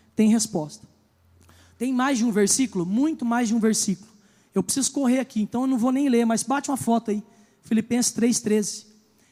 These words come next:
Esse versículo diz: "Esquecendo-me das coisas que para trás ficam, eu prossigo para o alvo da soberana vocação." Amém? Eu prossigo. Deixa o passado,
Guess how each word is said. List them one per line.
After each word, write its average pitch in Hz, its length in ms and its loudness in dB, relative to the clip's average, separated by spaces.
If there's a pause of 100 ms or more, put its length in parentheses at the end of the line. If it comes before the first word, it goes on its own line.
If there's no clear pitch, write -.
(140)
Esse 247 200 0
versículo 269 400 0
diz: 214 180 0
"Esquecendo-me 262 640 0
das 247 220 2
coisas 254 240 0
que - 40 -16
para 240 140 -2
trás 240 320 -2
ficam, 269 360 -2 (600)
eu 208 100 8
prossigo 226 540 8
para 247 180 6
o 214 80 8
alvo 240 240 8
da 220 120 4
soberana 226 500 4
vocação." 208 560 2 (1080)
Amém? 240 460 4 (680)
Eu 220 120 4
prossigo. 233 920 4 (1200)
Deixa 262 400 4
o 254 40 2
passado, 254 680 -2